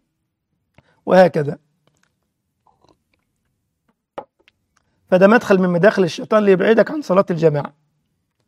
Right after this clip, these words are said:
بيقول: أو-، السلام عليكم ورحمة الله وبركاته. وعليكم السلام. شيخنا الفاضل، أود الاستفسار عن مسألة حصلت معي، وأرغب في معرفة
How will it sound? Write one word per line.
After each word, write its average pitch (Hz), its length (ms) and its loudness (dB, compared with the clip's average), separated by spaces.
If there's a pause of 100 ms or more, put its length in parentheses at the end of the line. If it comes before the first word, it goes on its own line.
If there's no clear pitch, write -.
(1900)
بيقول: 208 640 -2 (1300)
أو-، 180 140 2 (200)
السلام 180 560 -2
عليكم 170 160 -2
ورحمة 175 80 -10
الله 190 120 -6
وبركاته. 165 440 -2
وعليكم 165 360 -6
السلام. - 440 -14 (200)
شيخنا 170 300 -10
الفاضل، 196 540 -2
أود 185 300 -4
الاستفسار 196 680 -4 (640)
عن 175 240 0
مسألة 185 560 -4
حصلت 165 500 -8
معي، 151 300 -10 (1120)
وأرغب 196 420 0
في 196 200 -8
معرفة 185 520 -2